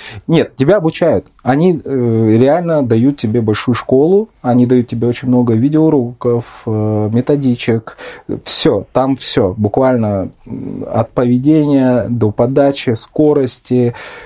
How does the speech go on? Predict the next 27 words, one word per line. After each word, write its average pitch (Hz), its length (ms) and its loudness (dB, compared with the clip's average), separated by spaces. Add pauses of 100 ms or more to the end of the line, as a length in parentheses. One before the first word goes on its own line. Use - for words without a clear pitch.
(100)
х-, - 380 -4
эти - 180 0
хлопочки 147 720 -2
их, 131 320 0
вот 120 160 0
это. 113 180 -2
Ну, 156 200 2
то 160 120 2
есть - 120 -2
все 180 220 0
расписано 160 680 2
настолько, 170 560 2
что - 200 -6
ты 190 180 0
попадаешь 147 680 0
в, - 60 -10
в 110 400 -4
университет, 127 560 2
а - 20 2
не 101 200 0
в 101 40 0
ресторан. 107 460 -4 (500)
И, 117 160 2 (220)
и 139 500 4 (100)
есть 156 320 2
уровни 147 420 2
сдачи 120 560 -2